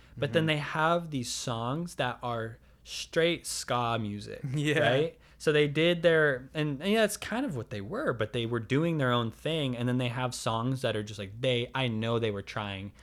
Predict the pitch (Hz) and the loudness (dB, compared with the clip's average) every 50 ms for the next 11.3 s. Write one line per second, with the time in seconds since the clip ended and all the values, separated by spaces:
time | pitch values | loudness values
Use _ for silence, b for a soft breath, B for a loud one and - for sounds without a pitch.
0 | B B B - 110 104 101 98 95 - - b b b b b b - - - | B B B -6 -4 -2 -2 -4 -4 -8 -14 b b b b b b -20 -20 -20
1 | - - - 123 113 101 92 85 101 - 101 95 95 92 92 92 - - - 127 | -20 -16 -8 -2 -2 -2 -2 -2 -4 -4 -4 -4 -4 -8 -12 -14 -14 -12 -4 -2
2 | 127 - 127 127 123 120 113 110 - - 113 107 101 98 - 107 101 - 98 98 | 2 4 4 4 6 4 4 2 0 -2 -4 -4 -4 -6 -6 -10 -10 -10 -10 -10
3 | 90 87 92 104 92 90 90 95 - - 110 101 104 - - 120 120 110 - B | -10 -10 -8 -10 -10 -8 -10 -10 -8 -6 -6 -6 -6 -8 -8 -8 -8 -8 -10 B
4 | B B B B B B B B B B B B B - - - - - - - | B B B B B B B B B B B B B -20 -20 -20 -20 -20 -20 -20
5 | _ - - _ - - - 156 160 139 165 160 180 156 151 139 135 - - 123 | _ -20 -20 _ -16 -4 0 0 2 2 2 0 0 2 4 4 4 4 2 2
6 | 113 117 - - - - - - - 151 131 135 127 208 214 - 226 262 233 - | 2 2 0 0 -2 -2 -2 0 -2 -2 -2 2 4 4 4 6 6 6 6 8
7 | 143 139 131 131 135 135 B B B B B - 139 139 135 - 143 135 123 117 | 10 10 10 10 10 8 B B B B B 4 6 6 6 8 6 6 6 6
8 | - - 113 110 110 101 - - - - - 131 110 110 110 104 101 101 101 101 | 4 6 8 8 8 6 4 -4 -16 -6 2 4 4 4 4 4 2 2 2 -2
9 | 101 101 101 98 98 104 - - - - - - - - _ - - 120 107 107 | -4 -4 -4 -4 -6 -8 -10 -16 -20 -20 -20 -20 -20 -20 _ -6 -4 -4 -4 -2
10 | 110 107 98 - - - 104 104 104 101 - - - 95 92 92 95 98 98 92 | -4 -6 -6 -6 -6 -6 -6 -4 -4 -4 -6 -4 -4 -4 -2 -4 -4 -4 -6 -6
11 | 95 95 95 95 95 - | -6 -6 -6 -8 -8 -10